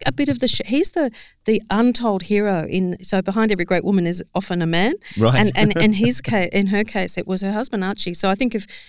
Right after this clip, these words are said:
Speaker 1: her cause is introduced, I think Archie should be considered a bit like Zelly and Louis. You know, I
Speaker 2: Right.
Speaker 1: think he's, he's a, he's a fabulous person who supported her crazy,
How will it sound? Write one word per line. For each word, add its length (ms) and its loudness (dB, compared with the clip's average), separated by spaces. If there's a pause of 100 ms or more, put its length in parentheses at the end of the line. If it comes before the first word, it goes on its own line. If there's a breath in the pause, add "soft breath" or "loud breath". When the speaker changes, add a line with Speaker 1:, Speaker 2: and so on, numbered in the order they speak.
(180 loud breath)
Speaker 1:
her 140 4
cause 400 2
is 200 -2
introduced, 640 -4
I 40 -4
think 220 -4
Archie 320 -6
should 220 -8
be 80 -6
considered 320 -6
a 20 -10
bit 120 -4
like 180 -4
Zelly 340 -2
and 140 -2
Louis. 340 -4
You 140 -2
know, 80 0
I 20 -2
Speaker 2:
Right. 100 -6
Speaker 1:
think 260 -6 (220 loud breath)
he's, 320 -2
he's 240 -6
a, 160 -6
he's 220 -10
a 220 -6
fabulous 560 -4
person 420 -6
who 220 -6 (420 loud breath)
supported 520 -2
her 100 -2
crazy, 520 -4